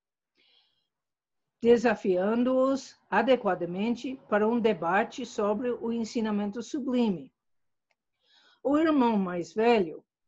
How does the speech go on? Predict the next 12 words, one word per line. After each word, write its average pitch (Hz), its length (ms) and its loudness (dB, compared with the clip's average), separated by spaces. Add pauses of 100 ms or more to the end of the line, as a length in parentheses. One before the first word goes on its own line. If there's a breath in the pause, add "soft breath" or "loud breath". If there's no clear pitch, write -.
(180)
cansado 208 760 0
depois 208 440 0
de 214 80 -6
muito 233 380 0
estudo 196 520 -2
naquele 175 420 -2
dia, 190 440 -2 (680 soft breath)
disse 269 360 2
ao 196 200 2
irmão 196 460 -2 (120)
mais 180 260 -6
jovem 202 460 0